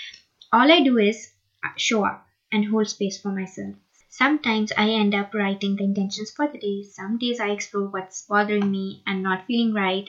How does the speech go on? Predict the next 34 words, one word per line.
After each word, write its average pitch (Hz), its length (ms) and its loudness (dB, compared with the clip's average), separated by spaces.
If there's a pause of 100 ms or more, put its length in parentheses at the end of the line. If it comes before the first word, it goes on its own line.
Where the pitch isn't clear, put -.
and 196 120 -2
other 196 240 -6
days 208 320 -2
I 196 160 -2
write 185 360 -10
some 190 260 -6
affirmations 208 880 -2
and 202 160 -4
explore 202 400 -4
more 202 220 -2
deeper 262 280 -4
questions, 208 680 -8 (640)
dreams, 277 500 0 (100)
and 196 420 -2 (140)
desires. 202 680 -2 (360)
Journaling 262 560 0
has 294 140 -2
not 233 220 0
only 214 280 0
served 226 540 -4 (360)
me 226 300 2
in 214 140 2
building 202 280 0
a 208 60 0
connection 240 460 -2
with 254 120 -8
my 208 100 -2
intuition, 202 720 -4
but 190 220 -10 (480)
also 233 380 -2
in 214 120 2
becoming 196 380 -2
more 190 120 -4
self-aware. 247 800 -4